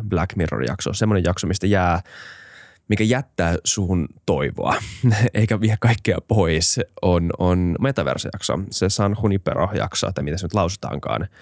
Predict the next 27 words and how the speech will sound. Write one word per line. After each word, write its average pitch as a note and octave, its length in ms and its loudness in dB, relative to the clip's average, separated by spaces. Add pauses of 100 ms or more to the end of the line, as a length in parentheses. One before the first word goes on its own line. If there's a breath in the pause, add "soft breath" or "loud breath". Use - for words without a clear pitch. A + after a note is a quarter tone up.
(420 loud breath)
Kannattaa G2+ 300 -2
katsoa, D#2+ 280 -2
oliko C#2+ 120 -2
se - 80 -4
nyt F#2 120 -10
tokassa E2 320 0
tai A#1 100 -2
ekassa - 220 -4
tuottarissa. - 520 -4 (520 loud breath)
Öö, D#2+ 260 0
mut - 140 -2
siinä E3 180 2
on C#3 60 2
mun C3 80 4
mielestä C3 220 2
mielenkiintoinen F#2 560 2
teema, F2 360 2 (1160 loud breath)
joka E2 360 0 (300)
kantaa F#2 320 2
sen F#2 100 0
koko G2 180 0
jakson G2 400 0
läpi, E2+ 240 0
ja D#2+ 80 2
se G2 120 2
on F#2 240 2 (1300)
ihmiselämän G2 920 2